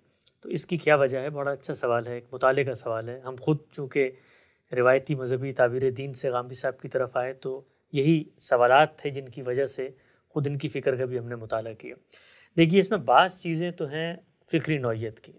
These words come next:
और बाज़ चीज़ें हैं जो इंसानी नफ्सियात से मुतल्लक हैं। उन दोनों को अलग-अलग करके आप जब समझेंगे,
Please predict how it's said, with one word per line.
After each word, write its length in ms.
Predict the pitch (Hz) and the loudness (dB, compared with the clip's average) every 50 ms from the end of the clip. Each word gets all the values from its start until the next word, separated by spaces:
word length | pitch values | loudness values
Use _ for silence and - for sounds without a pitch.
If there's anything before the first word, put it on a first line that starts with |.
| _ - | _ -4
और 180 | - 151 143 135 | -2 -2 -2 -2
बाज़ 420 | 123 120 139 151 180 190 185 - | 0 4 6 6 6 6 4 -2
चीज़ें 320 | - - 156 147 156 165 156 | -6 -6 -6 -4 -4 -6 -6
हैं 200 | 156 165 165 156 | -6 -8 -8 -8
जो 380 | 151 151 151 151 - - _ _ _ _ - | -6 -4 -4 -4 -4 -8 _ _ _ _ -18
इंसानी 440 | - 135 131 123 - 143 135 147 151 | -18 -14 -10 -4 -2 -2 0 0 -2
नफ्सियात 460 | 139 127 117 - - 147 135 131 127 | -6 -8 -10 -6 0 2 4 4 2
से 160 | 127 - - 123 | 0 -6 -16 -16
मुतल्लक 420 | 110 - 120 117 113 113 110 - | -14 -14 -14 -14 -12 -14 -16 -16
हैं। 100 | - - | -20 -14
उन 200 | - 170 156 143 | -10 -8 -6 -4
दोनों 260 | 143 156 175 185 185 | -2 -2 0 -2 -2
को 100 | 170 180 | -2 0
अलग-अलग 400 | 175 165 180 170 180 175 165 - | 4 4 4 4 4 -2 -4 -6
करके 300 | - 151 139 135 - 151 | -6 -8 -6 -4 -2 2
आप 240 | 143 139 135 - _ _ _ _ _ _ _ _ _ _ _ - | 2 2 2 0 _ _ _ _ _ _ _ _ _ _ _ -2
जब 100 | 147 - | -2 -2
समझेंगे, 640 | - - 143 139 139 131 180 175 151 131 131 131 | 0 -4 -4 -2 2 4 4 4 4 2 0 -4